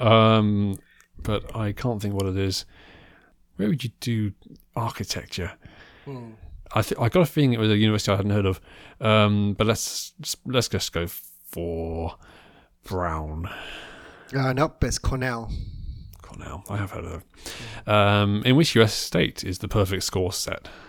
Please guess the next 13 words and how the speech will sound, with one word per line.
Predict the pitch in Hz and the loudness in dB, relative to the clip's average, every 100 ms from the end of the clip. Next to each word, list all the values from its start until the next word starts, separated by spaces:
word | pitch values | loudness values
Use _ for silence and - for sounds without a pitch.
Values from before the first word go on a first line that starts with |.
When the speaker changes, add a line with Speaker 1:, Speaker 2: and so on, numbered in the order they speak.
| - _ _ - - - - _ _ _ _ _ _ _ _ _ | -20 _ _ -20 -20 -20 -20 _ _ _ _ _ _ _ _ _
Speaker 2:
Oh | 147 139 | -6 -6
no. | 139 147 143 131 117 | -2 -2 0 -2 2
Speaker 1:
I've | - - - - - - - - - - - 147 | 4 6 6 2 -2 -8 -14 -20 -20 -18 -12 0
seen | 233 | 2
this | - - | 2 -2
film, | 87 85 | -6 -6
by | 87 | -4
the | 92 | -2
way. | 110 - - - - - 127 | -4 -8 -18 -20 -20 -18 -12
Speaker 2:
Ah. | 131 131 127 113 110 107 104 104 95 90 - | -8 -8 -8 -8 -10 -10 -12 -14 -16 -14 -12
Speaker 1:
It's | - | -8
okay. | 101 - 120 - - - _ _ - - - - - - - | -6 -4 -4 -8 -20 -20 _ _ -20 -20 -16 -16 -18 -4 -4
Speaker 2:
State. | - - 104 95 - | -2 -6 -10 -10 -14